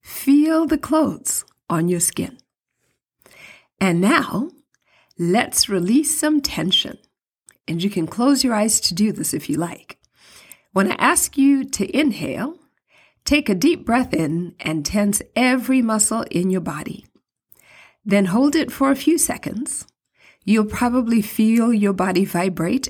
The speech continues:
and that's okay. Then release that tension and let it flow from your body like water. We'll do it twice.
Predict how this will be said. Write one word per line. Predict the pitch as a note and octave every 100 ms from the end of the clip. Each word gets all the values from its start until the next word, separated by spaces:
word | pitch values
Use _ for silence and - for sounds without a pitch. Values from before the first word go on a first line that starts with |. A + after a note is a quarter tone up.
| -
and | D#3+ E3+
that's | E3+
okay. | B3+ C#4+ G3 - C#4+ - _ _ _ _ - - - _ -
Then | G3 A3 A3+ A#3 -
release | F3 G3+ G#3 D#4+ E4+ -
that | C#4+ -
tension | B3+ A3 - - G#3 C4+ -
and | E3 F#3
let | F#3+
it | - -
flow | - C#4 C#4 C#4
from | C4 A#3 G#3+
your | G3+
body | G3 G#3 G#3+ G3+
like | G3+ -
water. | - - - - _ _ _ _ _ - - - _
We'll | G#3+ G#3+
do | F3+ F#3+
it | -
twice. | - - - - -